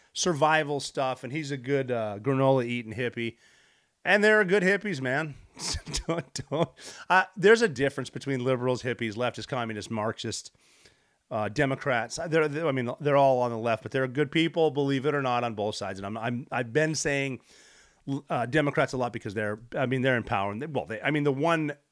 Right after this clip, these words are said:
party n-, runs D C, but Democrats are running the show right now.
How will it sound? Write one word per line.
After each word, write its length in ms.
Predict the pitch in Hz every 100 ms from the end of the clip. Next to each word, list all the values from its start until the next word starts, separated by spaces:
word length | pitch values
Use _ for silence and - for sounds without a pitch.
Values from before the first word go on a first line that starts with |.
| _ _ _ _ -
party 440 | - 143 120 107
n-, 240 | 107 120 131 -
runs 320 | 131 117 104
D 160 | 107
C, 320 | 90 131 104 95
but 140 | 95
Democrats 500 | 131 117 - 104 -
are 40 | - -
running 200 | 95 90
the 60 |
show 180 | - 104
right 220 | 92 90
now. 160 | 95